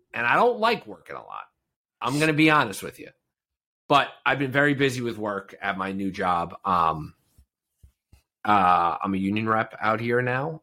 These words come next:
Uh, that's how I ended up in L A.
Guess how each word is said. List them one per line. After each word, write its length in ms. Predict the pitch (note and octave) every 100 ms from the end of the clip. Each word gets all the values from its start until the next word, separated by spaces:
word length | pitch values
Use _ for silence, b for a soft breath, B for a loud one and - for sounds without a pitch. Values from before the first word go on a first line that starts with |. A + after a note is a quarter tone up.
| -
Uh, 300 | G2 F2 E2+
that's 240 | F2 F#2+
how 120 | G2 F#2
I 80 |
ended 340 | F2 G2 G#2 G#2+
up 240 | G#2+ A2+ - -
in 120 | A2+
L 240 | A2 A2+
A. 320 | A#2+ D3+ F3